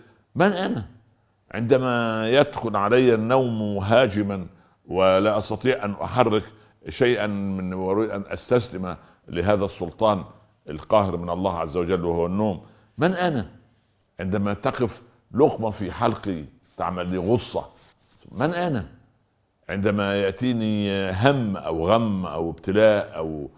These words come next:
امتحان في ولد أو بنت أو، أو، أو إلى آخره، لا أسوي شيء، تضيق الدنيا في وجهي، فعلى ما أتكبر؟ مال، المال هو الذي أعطاني له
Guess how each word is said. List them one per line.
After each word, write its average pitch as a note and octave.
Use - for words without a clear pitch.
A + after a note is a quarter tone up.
امتحان F#2+
في E2+
ولد F#2+
أو D#2
بنت G#2
أو، E2+
أو، G2
أو G2
إلى F#2
آخره، F2+
لا D3+
أسوي D#3
شيء، C3+
تضيق A#2
الدنيا A2+
في F#2+
وجهي، A2
فعلى C#3
ما F3+
أتكبر؟ A#2
مال، C3+
المال C3
هو A2
الذي A2+
أعطاني G#2
له G2